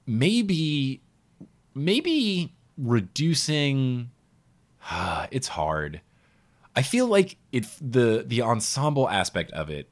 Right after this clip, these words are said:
falls in between being an ense-,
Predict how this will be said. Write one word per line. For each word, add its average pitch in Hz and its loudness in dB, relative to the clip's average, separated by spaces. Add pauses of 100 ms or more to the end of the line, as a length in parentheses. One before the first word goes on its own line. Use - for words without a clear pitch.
(300)
falls 127 2 (100)
in 127 2
between 98 -2 (340)
being 104 -2
an 95 -4
ense-, 90 -4